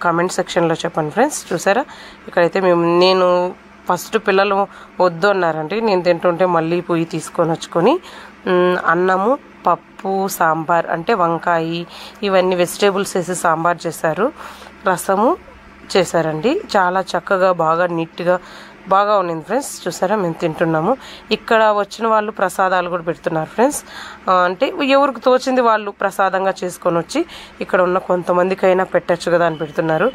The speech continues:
నేను ఏ ఐడియా లేకుండా వెళ్ళాను కదండి, so అందుకోసమే నేనైతే ఏం చేసుకొని వెళ్ళలేదు. చూసారా, మీకు చాలా ఆవులు కనిపిస్తాయి ఫ్రెండ్స్. చూసారా, చాలా ఆవులు, ఇవన్నీ గుడికి సంబంధించిన ఆవులే అండి.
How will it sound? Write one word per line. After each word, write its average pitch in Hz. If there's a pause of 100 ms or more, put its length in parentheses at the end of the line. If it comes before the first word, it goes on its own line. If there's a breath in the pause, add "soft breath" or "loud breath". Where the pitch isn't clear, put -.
(300 loud breath)
నేను 196
ఏ 185
ఐడియా 214
లేకుండా 180
వెళ్ళాను 170
కదండి, 165 (160)
so 175
అందుకోసమే 170
నేనైతే 165
ఏం 175 (100)
చేసుకొని 170
వెళ్ళలేదు. 156 (500 loud breath)
చూసారా, 185
మీకు 185 (120)
చాలా 175
ఆవులు 185
కనిపిస్తాయి 160
ఫ్రెండ్స్. 196
చూసారా, 175 (500 loud breath)
చాలా 175
ఆవులు, 170
ఇవన్నీ 180
గుడికి 190
సంబంధించిన 180
ఆవులే 170
అండి. 165